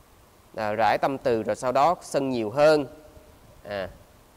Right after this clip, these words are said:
rồi, à, tùy niệm Phật mà tâm vẫn sân, à, mỗi khi nói chuyện lại nổi sân phải làm sao,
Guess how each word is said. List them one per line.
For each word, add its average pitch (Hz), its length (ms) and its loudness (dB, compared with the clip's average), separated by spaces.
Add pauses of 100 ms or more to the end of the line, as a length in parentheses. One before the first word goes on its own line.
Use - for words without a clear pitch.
(1040)
rồi, 123 340 2
à, 113 120 4
tùy 123 300 0
niệm 113 260 -4
Phật 117 260 -4
mà 110 100 -4
tâm 147 240 -2
vẫn 123 220 -4
sân, 156 340 2 (840)
à, 107 420 -2
mỗi 113 640 0
khi 165 220 4
nói 170 240 2
chuyện 117 300 -4
lại 110 140 0
nổi 110 220 -2
sân 151 300 0
phải 127 120 -2
làm 120 220 -2
sao, 156 440 6